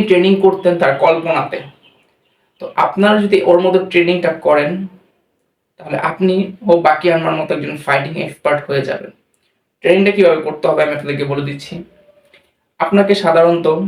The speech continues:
বাকি হানমার মতো সর্বপ্রথম চিন্তা করতে হবে যে আপনার সামনে একজন দক্ষ ফাইটার দাঁড়িয়ে আছে, হতে, হতে হবে সে খুবই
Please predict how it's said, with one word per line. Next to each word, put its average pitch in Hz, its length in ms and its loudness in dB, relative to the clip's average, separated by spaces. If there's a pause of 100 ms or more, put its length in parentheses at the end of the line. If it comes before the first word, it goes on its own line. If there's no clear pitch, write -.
(200)
বাকি 175 260 -2
হানমার 170 280 -2
মতো - 200 0 (580)
সর্বপ্রথম 170 380 4
চিন্তা 170 260 0
করতে 156 240 -6
হবে - 140 -2 (100)
যে 160 60 0 (100)
আপনার 170 220 -2 (100)
সামনে 151 320 -2 (760)
একজন 156 200 -6 (140)
দক্ষ 170 180 -2 (200)
ফাইটার 151 320 0 (100)
দাঁড়িয়ে 135 340 2
আছে, - 200 -14 (1040)
হতে, 165 180 0 (420)
হতে 175 240 2
হবে 170 160 4 (140)
সে 170 100 2 (300)
খুবই 175 240 2